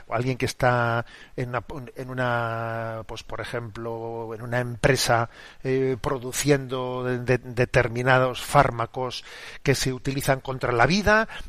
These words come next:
O sea, es decir, que uno tiene que estar él en gracia de Dios, no estar en situaciones, eh, de pecado habitual, estar, eh, conviviendo con otra persona distinta a mi mujer. Bueno, es decir, que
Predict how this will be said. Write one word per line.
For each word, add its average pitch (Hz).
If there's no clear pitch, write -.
O -
sea, 127
es 110
decir, 123
que 117
uno 143
tiene 147
que 143
estar 190
él 143
en 131
gracia 135
de 117
Dios, 117
no 151
estar 143
en 131
situaciones, 180
eh, 127
de 131
pecado 160
habitual, 131
estar, 135
eh, 127
conviviendo 135
con 127
otra 139
persona 143
distinta 135
a -
mi 131
mujer. 123
Bueno, 131
es 120
decir, 143
que 123